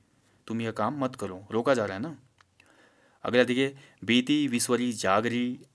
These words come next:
अंबर पनघट में डूबो रही, तारा घट ऊषा नगरी", पंक्तियों में कौन सा अलंकार है? तो पंक्तियों का थोड़ा बहुत मतलब भी आपको जानना जरूरी है, तब जाके आप, अ, अलंकार को यहाँ पे पकड़ पाएंगे दोस्तों, ठीक है।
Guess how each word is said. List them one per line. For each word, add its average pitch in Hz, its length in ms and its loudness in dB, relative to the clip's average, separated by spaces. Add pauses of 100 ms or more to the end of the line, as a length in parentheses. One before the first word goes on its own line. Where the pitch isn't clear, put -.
(160)
अंबर 151 420 2
पनघट 135 440 0
में 131 280 0
डूबो 127 340 2
रही, 101 400 -4 (260)
तारा 120 460 2
घट 120 280 -6 (240)
ऊषा 156 420 0
नगरी", 98 440 -4 (240)
पंक्तियों 107 340 -2
में 135 120 -4
कौन 135 260 -2
सा 110 120 -6
अलंकार 98 460 -6
है? 98 120 -14 (220)
तो 160 60 -6
पंक्तियों 175 380 -2
का 185 80 0
थोड़ा 170 200 -2
बहुत 165 200 -2
मतलब 147 320 -2
भी 139 140 -6
आपको 120 260 -2
जानना 104 320 -8
जरूरी 104 380 -6
है, 110 80 -6
तब 117 160 -8
जाके 117 260 -6
आप, 113 200 -10 (360)
अ, 101 120 -4
अलंकार 120 480 -2
को 113 140 -4
यहाँ 98 120 -4
पे 143 140 -4 (920)
पकड़ 135 220 2
पाएंगे 95 320 -4
दोस्तों, 95 320 -4
ठीक 135 200 -6
है। 98 240 -2